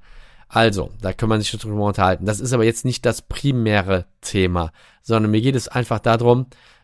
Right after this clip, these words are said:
wenn dein Pferd tagsüber auf dem Paddock steht oder in einem Offenstall und du es dann nochmal zusätzlich auf einen Reitplatz, wo einfach,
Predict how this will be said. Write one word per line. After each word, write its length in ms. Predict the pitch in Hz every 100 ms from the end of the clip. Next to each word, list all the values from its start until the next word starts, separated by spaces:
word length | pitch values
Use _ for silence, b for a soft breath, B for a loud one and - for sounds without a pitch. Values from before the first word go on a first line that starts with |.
| -
wenn 420 | 123 160 180 127
dein 220 | 120 123
Pferd 640 | - 120 107 98 - - _ _ _ _ _ _ _
tagsüber 340 | 110 113 -
auf 60 | 107
dem 140 | 151
Paddock 320 | 139 135 127 -
steht 400 | - 110 113 -
oder 160 | 123
in 60 | 143
einem 80 | 135
Offenstall 680 | 113 113 117 - 110 107 -
und 160 | 123
du 40 | 120
es 100 | -
dann 160 | 123
nochmal 220 | 120 117
zusätzlich 420 | - 160 139 123 110
auf 80 |
einen 220 | 110 110 101
Reitplatz, 580 | 110 147 - 104 -
wo 40 | -
einfach, 340 | 110 117 -